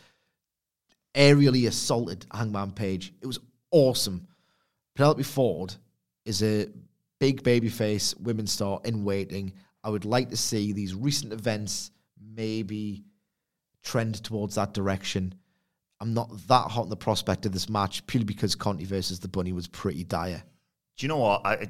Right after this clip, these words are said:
Speaker 2: just thinking about it now, I will allow this. And to be fair, I've said the exact same thing when it comes to, to W W E recently with, uh, well, it's with Bianca Belair and, and Becky Lynch. If the en-, ends justify it.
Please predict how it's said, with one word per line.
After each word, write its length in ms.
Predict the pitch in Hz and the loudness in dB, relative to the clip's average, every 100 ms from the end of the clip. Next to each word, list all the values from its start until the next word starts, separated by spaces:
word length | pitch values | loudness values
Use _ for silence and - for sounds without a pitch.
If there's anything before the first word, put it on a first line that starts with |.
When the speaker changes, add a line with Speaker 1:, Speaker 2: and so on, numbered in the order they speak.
| - | -8
Speaker 2:
just 200 | 117 - | -10 -2
thinking 280 | 123 110 92 | -2 0 0
about 240 | 85 67 | 0 0
it 40 | |
now, 440 | 87 87 82 82 - | 2 2 2 -2 4
I 120 | 110 | 6
will 340 | 117 117 120 110 | 6 4 4 4
allow 480 | 117 131 127 101 | 6 6 4 2
this. 800 | 92 87 95 135 - - - - - | 2 0 0 0 0 0 -2 -8 -10
And 180 | 87 85 | -6 -4
to 80 | 98 | 0
be 80 | 110 | 2
fair, 220 | 127 104 | 4 4
I've 80 | 98 | 4
said 180 | 107 | 0
the 60 | 95 | 0
exact 320 | 87 123 - | 2 2 4
same 180 | 127 123 | 0 0
thing 160 | 120 123 | 0 -2
when 80 | |
it 80 | 120 | -2
comes 260 | - 120 - | 0 -2 0
to, 100 | 131 | -4
to 200 | 107 - | -2 -4
W 280 | 117 113 113 | -2 0 0
W 220 | 110 110 | 2 2
E 120 | 110 | 2
recently 640 | 90 85 82 - 80 92 95 | 2 0 -2 -2 0 0 2
with, 320 | 92 85 - | -2 -4 -2
uh, 320 | 90 90 87 | 0 2 0
well, 180 | 98 82 | -2 -6
it's 140 | 69 90 | -6 -8
with 360 | 95 92 85 | -10 -10 -14
Bianca 300 | - 95 90 | -10 -8 -8
Belair 340 | 82 92 92 78 | -6 -2 0 0
and, 140 | 90 73 | -2 -2
and 360 | 90 82 - | -2 -4 -6
Becky 300 | 95 95 104 | -6 -4 -2
Lynch. 340 | 95 80 - - - _ _ _ | -2 -2 -6 -12 -20 _ _ _
If 240 | 107 92 - | -6 -6 -6
the 300 | 104 98 - | -6 -6 -8
en-, 220 | 76 92 - | -8 -4 2
ends 380 | 113 107 92 | 6 6 4
justify 600 | - 117 - 98 - 73 | 2 0 0 -6 -8 -6
it. 300 | 76 90 - | -4 -4 -6